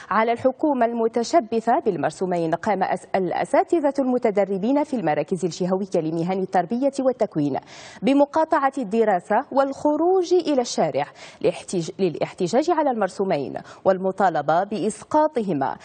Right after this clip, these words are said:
فأحد المرسومين ينص على مباراة، مباراة جديدة للتوظيف تشترط نسبة في عدد المناصب الواردة في قانون المالية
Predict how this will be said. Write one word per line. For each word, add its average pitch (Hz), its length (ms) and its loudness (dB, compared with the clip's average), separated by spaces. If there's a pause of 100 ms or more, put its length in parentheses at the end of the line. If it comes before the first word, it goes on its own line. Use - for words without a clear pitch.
(140)
فأحد - 420 0
المرسومين 185 800 0
ينص 196 480 0 (180)
على 202 240 0
مباراة، 240 460 2 (220)
مباراة 185 560 0 (240)
جديدة 180 320 0
للتوظيف 165 640 -2 (340)
تشترط 196 460 0
نسبة 196 580 -2
في 196 200 -2 (100)
عدد 190 240 -2
المناصب 226 580 -2
الواردة 240 540 0
في 240 200 -2
قانون 247 460 2
المالية 285 580 2